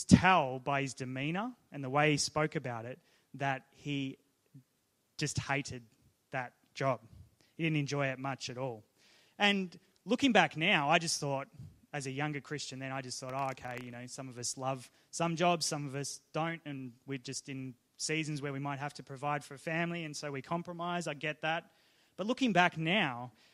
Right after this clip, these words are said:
I think it's really clear that he did not have a healthy view or a healthy attitude towards what could have been a wonderful secular job with great opportunities every day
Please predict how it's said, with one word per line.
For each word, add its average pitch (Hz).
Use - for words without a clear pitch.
I 160
think 202
it's -
really 151
clear 175
that 135
he 135
did 151
not 156
have 151
a 127
healthy 156
view 131
or 151
a 135
healthy 147
attitude 151
towards 127
what 175
could 247
have 262
been 127
a 151
wonderful 170
secular 139
job 127
with 123
great 143
opportunities 123
every 117
day 110